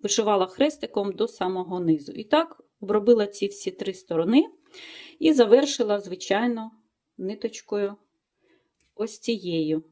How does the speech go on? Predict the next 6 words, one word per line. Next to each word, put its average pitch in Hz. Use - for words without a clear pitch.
зробивши 233
декоративний 196
стібок, 196
який 190
називається 190
павучок. 202